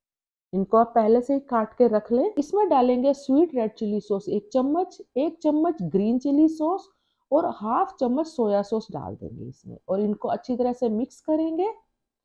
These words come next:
और इसमें थोड़ा सा हम पानी डाल देंगे और आधा चम्मच इसमें हम डाल देंगे अब नमक। और इसको अच्छी तरह से एक दो मिनट के लिए उबालेंगे।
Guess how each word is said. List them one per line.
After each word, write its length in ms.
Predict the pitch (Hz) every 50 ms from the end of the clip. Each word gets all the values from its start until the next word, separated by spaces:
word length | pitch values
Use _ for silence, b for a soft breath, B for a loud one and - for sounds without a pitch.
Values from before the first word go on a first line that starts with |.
| _ _ _ -
और 100 | 262 294
इसमें 260 | 311 320 311 392 427
थोड़ा 500 | 427 - _ - - 349 370 392 403 403
सा 180 | 370 - 311 269
हम 160 | 247 254 247
पानी 340 | 240 - 175 165 175 185 185
डाल 260 | 147 123 - - 95
देंगे 280 | - 127 143 147 143 156 _ _ _ _ _ _ _ _ _ _ _ _ _ _ _ _ _ _ _ _ _ _ _ _ _ _ _ _ _ _ _ -
और 420 | 202 208 247 370 440 - - _ -
आधा 340 | 226 226 233 247 233 392 453
चम्मच 460 | 440 - 330 269 247 240 233 233 233
इसमें 240 | 226 - - 220 220
हम 200 | 208 208 202 180
डाल 240 | 160 156 147 156 160
देंगे 260 | 170 170 175 175 185
अब 200 | 226 349 403 - - 240
नमक। 360 | 208 156 131 123 117 135 - _ _ _ _ _ _ _ _ _ _ _ _ _ _ _ _ _ _ _ _ _ _ _ _ _ _ _ _ _ _ _ _ _ _ _ _ _ -
और 200 | 170 175 170 -
इसको 240 | 196 - - - 262
अच्छी 220 | 254 254 - 269
तरह 260 | 277 - 277 285 285 285
से 420 | 285 - 359 466 523 494 - - _ _ _ _ -
एक 200 | 233 247 240 208
दो 100 | 208 269 262
मिनट 300 | 269 262 254 254 247 -
के 140 | - 254
लिए 100 | 262 262
उबालेंगे। 680 | 247 226 226 185 190 180 180 208 233 269 302 349 415 453